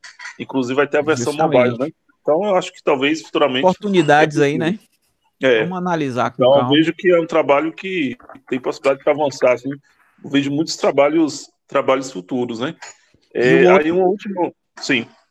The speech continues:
Speaker 2: o outro questionamento que você fez, Xandro, assim, quando o usuário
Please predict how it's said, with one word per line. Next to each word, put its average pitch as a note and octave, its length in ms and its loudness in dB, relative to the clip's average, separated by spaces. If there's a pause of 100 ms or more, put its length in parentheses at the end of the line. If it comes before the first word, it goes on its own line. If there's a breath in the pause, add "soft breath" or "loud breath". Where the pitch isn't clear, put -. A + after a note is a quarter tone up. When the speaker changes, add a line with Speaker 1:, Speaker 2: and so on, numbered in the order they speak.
(220)
Speaker 2:
o D#3+ 60 -6
outro F3+ 240 2
questionamento F3+ 680 -4
que - 80 -16
você F#3 280 -6
fez, G#3 340 -4
Xandro, D#3+ 380 -4
assim, D#3+ 360 -4 (100)
quando G#3+ 280 0
o G#3+ 80 0
usuário F#3 720 4